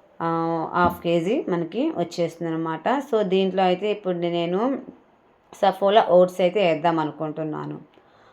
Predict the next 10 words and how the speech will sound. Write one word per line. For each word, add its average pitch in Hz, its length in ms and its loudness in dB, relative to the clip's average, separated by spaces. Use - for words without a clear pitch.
ఓట్స్ 180 300 4
అయితే 185 260 4
అలా 185 220 4
పెట్టేసేసాను 175 840 0
కదా, 170 340 -4
so 226 160 2
ఓట్స్ 180 300 2
అయితే 180 260 0
వేద్దామని 175 720 0
అనుకుంటున్నాను. 170 920 -4